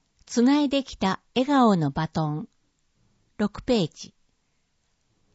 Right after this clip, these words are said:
私時間を楽しむ、七ページ。簡単エクササイズ、七ページ。平和ノート、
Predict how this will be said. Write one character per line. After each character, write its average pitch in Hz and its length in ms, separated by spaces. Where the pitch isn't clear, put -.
私 302 460
時 285 160
間 170 360
を 151 160
楽 190 260
し - 180
む、 143 120
七 247 300
ペ 226 220
ー 147 80
ジ。 - 240
簡 294 280
単 277 400
エ 269 100
ク - 100
サ 214 140
サ 190 200
イ 156 100
ズ、 - 260
七 247 320
ペ 220 200
ー 147 80
ジ。 - 220
平 320 260
和 311 160
ノ 269 260
ー - 40
ト、 - 240